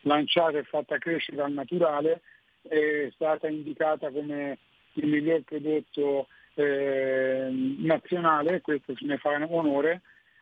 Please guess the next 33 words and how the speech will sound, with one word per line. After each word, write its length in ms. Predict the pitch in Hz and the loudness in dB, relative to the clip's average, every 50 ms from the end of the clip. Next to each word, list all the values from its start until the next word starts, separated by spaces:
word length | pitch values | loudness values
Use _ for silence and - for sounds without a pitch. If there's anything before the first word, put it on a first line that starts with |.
| _ - - | _ -12 -10
Nella, 520 | 160 165 165 165 165 160 156 151 151 151 156 | -6 -2 0 2 2 2 2 2 0 -2 -2
da, 180 | 143 160 165 165 160 | -2 -2 -2 -2 0
dalla, 520 | 156 165 160 156 156 156 156 151 147 147 143 - _ _ - - - _ - | 0 0 2 2 2 2 2 0 0 -2 -4 -8 _ _ -20 -20 -20 _ -2
dalla 280 | - 151 156 156 160 160 | 2 4 4 6 6 2
laguna 220 | 165 165 165 165 | 2 0 -4 -6
Orbetello 460 | 165 156 160 147 175 175 170 160 156 | -8 -8 -4 -2 -2 -2 0 0 0
e 420 | 151 143 139 151 156 156 - - - - | 0 0 -2 -4 -6 -6 -6 -10 -10 -4
fuoriesce 480 | 156 147 147 151 156 151 151 - 156 | -4 -2 0 0 0 0 0 -2 -4
il 120 | 147 143 - | -4 -4 -2
cefalo 400 | - 160 156 147 135 156 147 143 | 0 0 0 0 -2 -2 -4 -2
bottacrato, 720 | 139 147 127 - - 147 143 165 170 160 156 - 147 139 | -2 -4 -4 -2 -2 0 2 2 2 2 2 0 -2 -4
da 140 | 143 135 | -4 -4
cui 160 | - - 156 135 | -6 -6 -8 -4
si 80 | 143 | -4
estrae 300 | 139 - - 156 147 143 | -6 -4 -2 -2 0 0
la 80 | 139 139 | 0 -2
famosa 600 | - 143 147 156 151 147 143 151 151 - 147 143 | -4 -6 -8 -6 -2 0 0 -2 0 0 -2 0
bottacca 540 | 135 143 139 _ - 160 151 139 131 143 139 | 2 0 -2 _ 2 0 0 2 0 -2 -2
di 80 | 151 | -2
Orbetello, 640 | 160 165 190 190 - 156 143 135 131 135 147 160 - - - - - _ - _ - | -2 -2 -2 -2 0 0 0 0 0 0 -2 -4 -4 -6 -20 -20 -20 _ -20 _ 2
ma 300 | 160 170 165 156 - - _ _ - | 4 4 4 4 0 -8 _ _ -2
al 200 | - 147 147 139 | -2 -2 0 0
di 100 | 151 160 | -2 0
là 180 | 175 185 180 | 2 2 2
delle 260 | 165 147 151 143 143 131 | 2 -2 -4 -6 -6 -4
qualità 440 | - 151 147 151 139 - 180 170 | -4 -4 -4 -4 -4 -2 -2 -2
del 160 | 160 165 160 - | 0 -2 -6 -8
prodotto 480 | - 156 165 160 175 170 147 - - | -6 -10 -6 -2 -2 -2 -2 -2 -4
e 40 | 143 | -4
della 220 | - 139 139 135 - - | -2 -2 -2 -2 -4 0
storia 220 | - 170 160 156 | 0 2 2 2
dei 80 | 147 139 | 0 -2
pescatori, 720 | - 156 127 - 190 180 151 156 147 147 143 151 156 151 | -4 -6 -6 -2 -2 -2 0 0 0 0 0 0 -2 -4